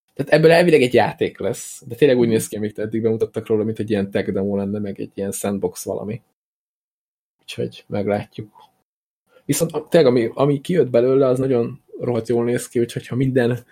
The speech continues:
játékba ezt tennék, ami lövöldözős ilyen alapként. Most kijönne a Valve egy csomó olyan játékkal, aminek ez az alapja V R-be, akkor azt mondanám, hogy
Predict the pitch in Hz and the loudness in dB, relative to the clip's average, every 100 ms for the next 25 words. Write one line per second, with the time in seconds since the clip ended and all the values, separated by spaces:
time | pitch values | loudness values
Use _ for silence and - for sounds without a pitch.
0 | _ _ _ _ 127 127 - 113 120 120 | _ _ _ _ 0 0 0 -2 0 0
1 | 117 - 131 - 113 117 120 117 117 117 | 2 0 -4 -4 -2 0 0 2 2 6
2 | 113 110 110 107 - 113 107 107 113 110 | 6 6 2 0 0 0 0 2 2 2
3 | - 113 113 117 - _ _ _ _ _ | -4 -6 -6 -10 -20 _ _ _ _ _
4 | _ _ _ _ _ _ _ 127 - - | _ _ _ _ _ _ _ -12 -6 4
5 | 160 123 127 131 131 117 - 139 120 120 | 4 6 2 4 4 2 0 2 4 4
6 | 117 123 123 117 - 120 117 113 117 120 | 2 0 -4 -6 -2 -2 -2 -4 0 2
7 | 117 113 120 110 113 113 113 113 - 117 | 2 2 0 0 0 0 0 -2 -2 -6
8 | - 101 104 107 107 | -4 -8 -6 -8 -12